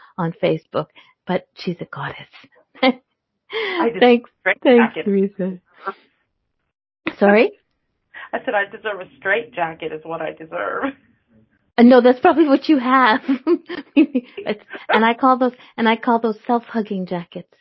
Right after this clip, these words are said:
Speaker 2: Yeah,
Speaker 1: Mine
Speaker 2: I
Speaker 1: has,
Speaker 2: just
Speaker 1: mine has to be purple with butterflies. Y'all know that, just in case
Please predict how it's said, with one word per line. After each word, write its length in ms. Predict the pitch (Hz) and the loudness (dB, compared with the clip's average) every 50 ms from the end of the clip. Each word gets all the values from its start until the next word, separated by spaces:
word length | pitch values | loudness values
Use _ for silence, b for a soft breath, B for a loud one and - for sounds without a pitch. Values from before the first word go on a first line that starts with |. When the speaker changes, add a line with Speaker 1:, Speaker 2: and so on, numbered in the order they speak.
| _ _ _ _ _ _ _ - | _ _ _ _ _ _ _ -4
Speaker 2:
Yeah, 160 | 262 233 214 | 0 2 2
Speaker 1:
Mine 220 | 202 202 208 220 | 4 4 2 2
Speaker 2:
I 60 | 208 | 2
Speaker 1:
has, 80 | 208 214 | 0 0
Speaker 2:
just 100 | 240 214 | -2 -4
Speaker 1:
mine 180 | 208 196 202 208 | -4 -2 -2 -2
has 120 | 214 208 208 208 | -2 -4 -4 -6
to 60 | - 190 | -6 -6
be 100 | 202 208 | -6 -6
purple 380 | 208 - 196 196 196 - 214 | -2 -2 -2 -2 0 0 0
with 200 | 220 220 214 - | 0 0 -2 -2
butterflies. 520 | - 202 180 170 165 - 160 143 147 147 - _ | -4 -2 -2 -4 -6 -8 -12 -12 -12 -16 -16 _
Y'all 180 | 170 170 180 | -10 -6 -6
know 180 | 196 196 180 147 | -4 -4 -6 -6
that, 220 | 135 - - _ | -10 -12 -16 _
just 180 | - 190 - - | -20 -20 -10 -10
in 80 | 214 202 | -10 -6
case 200 | - - 185 | -4 -6 -6